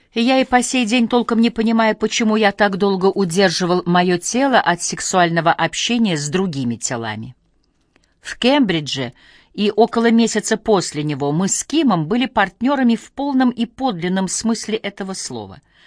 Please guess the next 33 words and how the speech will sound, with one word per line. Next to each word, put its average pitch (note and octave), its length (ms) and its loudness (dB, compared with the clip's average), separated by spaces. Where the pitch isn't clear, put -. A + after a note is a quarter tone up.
С - 160 -8
того B3+ 300 2
времени G3+ 360 0
секс - 440 -4
интересовал B3 640 0
меня C4 260 2
все - 240 -2
меньше B3 400 0
и A#3 60 0
меньше, C3+ 500 -4
тогда E3 340 2
как - 300 -2
Ким F4 220 -2
пошел E3+ 400 -4
по E3 120 -6
пути E3 320 -6
более C4+ 360 -2
привычному, D3 800 -6
сделал A#3+ 400 0
достойную E3 720 0
эротическую D3+ 760 -2
карьеру B3+ 480 -2
и B3 60 -4
подыскал F#3 500 -2
себе E3+ 300 -2
нового D3+ 320 -2
партнера, B3+ 600 0
симпатичного A3 920 0
американского E3 760 -2
грека G#3+ 400 -2
по D3+ 160 0
имени E3+ 320 -2
Стив. - 480 -10